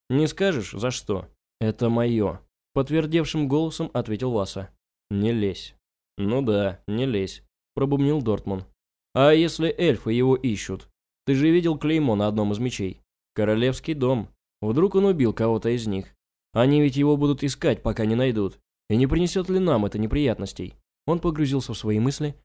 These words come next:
и через некоторое время хмуро спросил. «Замаскировать его, что ли? А как? Ведь одежду свою заговоренную он вряд ли захочет сменить. И что же мне делать?» «Не знаю, мой друг», печально ответил Васа.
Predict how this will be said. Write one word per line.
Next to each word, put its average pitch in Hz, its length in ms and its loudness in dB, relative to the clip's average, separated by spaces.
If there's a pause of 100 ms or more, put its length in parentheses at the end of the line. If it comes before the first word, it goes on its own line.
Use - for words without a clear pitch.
(120)
и 151 80 -2
через 165 240 0
некоторое 147 400 0
время 139 400 0
хмуро 107 320 -4
спросил. 113 520 -8 (300)
«Замаскировать 113 840 0
его, 101 200 -2
что 131 320 -2
ли? 101 180 -4 (380)
А 127 140 2
как? 110 380 -4 (280)
Ведь 135 220 4
одежду 165 420 2
свою 117 300 0
заговоренную 113 760 0
он 165 220 2
вряд 170 240 0
ли 180 80 -4
захочет 175 420 -4
сменить. 123 380 -4 (100)
И 107 160 0
что 151 240 -4
же 165 140 0
мне 113 160 2
делать?» 127 420 -2 (340)
«Не 117 180 2
знаю, 127 420 0
мой 95 160 0
друг», 95 320 -4 (420)
печально 143 460 -2
ответил 113 340 -4
Васа. - 400 -6